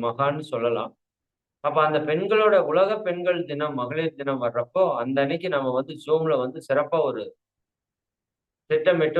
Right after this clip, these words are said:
ஒரு செயல்பாடு பண்ணலாம்னு நினைச்சிட்டு இருக்கோம். அந்த அன்னைக்கு முழுக்க முழுக்க எப்பவுமே வந்து இறை சாதனை மார்க்கத்துல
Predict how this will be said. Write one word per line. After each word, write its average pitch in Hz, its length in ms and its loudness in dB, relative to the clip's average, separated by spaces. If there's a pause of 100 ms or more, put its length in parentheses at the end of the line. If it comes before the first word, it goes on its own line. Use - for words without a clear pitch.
(100)
ஒரு 127 100 0 (100)
செயல்பாடு 165 500 4
பண்ணலாம்னு 131 340 -4
நினைச்சிட்டு 131 360 -8
இருக்கோம். - 240 -14 (920)
அந்த 151 160 -2
அன்னைக்கு 196 260 2
முழுக்க 190 260 4
முழுக்க 196 200 0 (120)
எப்பவுமே 185 400 0 (120)
வந்து 165 220 -2 (580)
இறை 165 160 -2 (100)
சாதனை 156 380 0
மார்க்கத்துல 139 460 -4